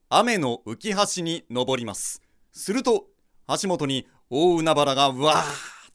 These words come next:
と広がっています。そこへ雨のぬぼこを下ろし、突き立てるのです。そしてスーッと矛を引き上げると、ドロドロしたものが先っぽにひっついてきます。それが海の中にポタポタと滴り落ちて、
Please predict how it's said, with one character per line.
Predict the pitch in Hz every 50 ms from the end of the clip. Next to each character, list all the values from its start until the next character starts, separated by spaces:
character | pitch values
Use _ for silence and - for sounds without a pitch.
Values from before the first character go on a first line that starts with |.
| _ _ -
と | - 269
広 | 247 - 226 208 202
が | 185 175
っ | 170 -
て | _ _ - 156
い | 147 131
ま | 127 117
す。 | - - - - - _ _ _ _ _ _ _ -
そ | - - 196 190
こ | 240 302 277
へ | 247 202 - _ _ _ _ -
雨 | - 208 226 208
の | 185 170 165
ぬ | 165 175
ぼ | 175 185 180
こ | - 151 139 135 139
を | - - -
下 | 110 117 139
ろ | 170 -
し、 | - - 92 - _ _ _ _ _ -
突 | - -
き | - -
立 | - 262 254 254
て | 240 214
る | 180 147
の | 123 104
で | 98
す。 | 92 - - - - - - _ _ _ _ _ _ _ _ -
そ | - - 170
し | -
て | - 170 147
ス | - - 165 180
ー | 233 247 247
ッ | - _ _ _ _
と | - 214 220 208 - - _ _
矛 | - 190 190 - 175 156 147
を | 135
引 | - - -
き | - 202
上 | 233 226 208
げ | 208 208
る | 196 190
と、 | - 196 196 196 - - _ _ _ _ _ _ _ _ _ _ _
ド | 98 95 - 143 160
ロ | 233 277 254
ド | 180 180
ロ | 170 165 143
し | -
た | - 143
も | 143 143 143
の | 143 139
が | 131 127 - - _ -
先 | - - 143 - 147
っ | - _ _
ぽ | - 139
に | 131 120 101 - _ _
ひ | - 131
っ | 123 - -
つ | - - 247
い | 208 -
て | - 151 -
き | - 127
ま | 104 95
す。 | - - - - - - _ _ _ _ _ _ _ _ _ _ _
そ | - - 196
れ | 190 180
が | 165 165 - - _ -
海 | - 165 180 180 156
の | 147
中 | 143 143 135 139 135
に | 139 143 120
ポ | - - 190 226
タ | 220 220 180 -
ポ | - - 202 214
タ | - 190 180
と | - 185 190 175
滴 | - - 180 165 160 151
り | 151 151 139
落 | 127 - -
ち |
て、 | - 113 -